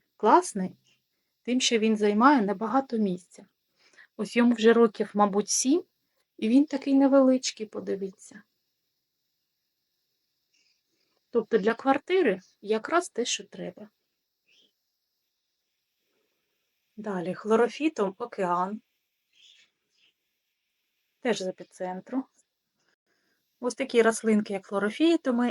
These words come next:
епіпремнуми, якісь кактуси. Сміливо можна купувати в епіцентрі. Ну, красень, це голландський. Були ще наші, українські, але вони, ем, були не такої гарної,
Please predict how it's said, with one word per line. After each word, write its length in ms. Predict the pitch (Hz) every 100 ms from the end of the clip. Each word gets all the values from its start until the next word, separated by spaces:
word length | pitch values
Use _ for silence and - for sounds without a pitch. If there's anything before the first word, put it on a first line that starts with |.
| -
епіпремнуми, 840 | 202 196 277 339 349 285 262 240
якісь 300 | 185 - 175
кактуси. 800 | - 285 339 - 262 - 254 247 - - - _
Сміливо 600 | - 285 285 190 175 180
можна 340 | 185 202 214
купувати 600 | - 202 190 196 320 208
в 60 | 185
епіцентрі. 800 | 208 196 - - - - - - _ _ _ _ _ -
Ну, 120 | 190
красень, 520 | - 175 170 190 190
це 160 | - 262
голландський. 800 | 269 196 175 185 - - - _ _ _ _ _ _ _ _ _ _ _ _
Були 260 | 202 208 202
ще 200 | - 196
наші, 480 | 175 170 190 - 262
українські, 840 | 240 190 185 190 226 262 - 196
але 300 | 185 185 220
вони, 540 | 233 220 208 226 247 254 - - - -
ем, 380 | 202 190 190 190
були 300 | 202 208 226
не 140 | 214 214
такої 540 | 220 - 247 220 208
гарної, 880 | 196 185 208 220 208 196 190 190